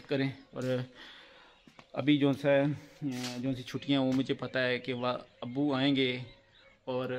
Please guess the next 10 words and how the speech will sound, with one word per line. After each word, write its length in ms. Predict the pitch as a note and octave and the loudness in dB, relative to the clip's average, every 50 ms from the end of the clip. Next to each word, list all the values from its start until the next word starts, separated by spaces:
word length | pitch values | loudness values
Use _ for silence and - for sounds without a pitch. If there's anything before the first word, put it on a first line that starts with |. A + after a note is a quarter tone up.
| B2+ B2+ B2+ B2+ A#2+ - - | -4 -4 -4 -4 -4 -2 0
कामों 280 | C#3 C#3 D3 D#3 D#3 | 2 4 4 2 2
की 100 | D3 C#3+ | 2 0
सत्यानाश 540 | - - A#2+ C#3 C3+ C3 C3 B2+ C3 C3 C3 | -2 0 2 4 6 6 6 6 6 4 4
कर 140 | C3+ B2 A#2 | 2 -2 -2
देंगे। 320 | A2 A#2+ A#2 A#2 A#2+ A#2+ | 0 -2 -2 -2 -2 -4
कामों 380 | A#2+ - D3+ D3+ D#3 D#3 D#3 D#3 | -2 2 2 2 4 4 2 0
की 240 | C#3 - D#3 D3+ D3+ | -2 -2 -2 -2 0
मतलब 260 | C3+ C#3 C3+ C#3 C#3 C#3 | 0 -2 -2 0 0 0
इस 160 | C3 - - | 0 -2 -2
तरह 200 | D3+ D3+ D#3 | -2 -2 -2